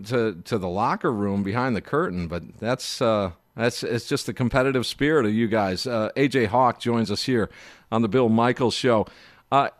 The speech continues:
A J, you went through the transition of the, the Favre to Rodgers, and I just wanted to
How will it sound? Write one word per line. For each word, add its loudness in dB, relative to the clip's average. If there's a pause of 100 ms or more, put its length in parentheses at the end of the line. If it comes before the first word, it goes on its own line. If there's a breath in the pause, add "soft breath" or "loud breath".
(160)
A 4
J, 2
you 0
went 0
through -2
the -2
transition 0
of -2
the, -2 (200)
the -2
Favre 0
to -2
Rodgers, -4 (280)
and 0
I 2
just -2
wanted 0
to 2